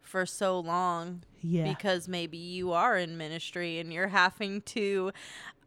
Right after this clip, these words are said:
Speaker 1: um, deal with other people's <laughs> problems <laughs> before your own. Or, um, gosh, sorry. <laughs>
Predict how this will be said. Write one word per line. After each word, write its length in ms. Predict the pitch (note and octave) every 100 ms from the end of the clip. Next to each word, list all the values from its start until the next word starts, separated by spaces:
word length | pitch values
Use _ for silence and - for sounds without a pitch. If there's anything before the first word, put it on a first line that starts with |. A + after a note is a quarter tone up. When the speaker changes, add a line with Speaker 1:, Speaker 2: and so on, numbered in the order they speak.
| -
Speaker 1:
um, 600 | G3 F#3+ F3+ F#3 F3 F#3 E3+ F#3
deal 320 | A#3+ B3 B3+
with 200 | A#3+ A#3+
other 300 | C4 D4+ D4
people's 420 | - D4 C#4 B3
<laughs> 0 |
problems 1040 | - G3 G3 C4+ A3+ C#4+ B3 C#4+ C#4+ - D#4 - D#4+ - - -
<laughs> 500 | C#4+ - - F#4 G3+
before 400 | A#3 C4 C4 A3+
your 240 | D4 B3 D#3
own. 480 | A#3+ A#3+ A3 G#3+ G#3 - - - -
Or, 680 | A#3+ A#3+ A#3+ A#3 A3 A3 G#3 -
um, 760 | G#3 A3+ A3 G#3 F#3+ G3+ B3 - G3+
gosh, 460 | G3 G#3 F#3+ A#3 - A#2 F3+
sorry. 380 | A3 G3 F#3+ - -
<laughs> 0 | -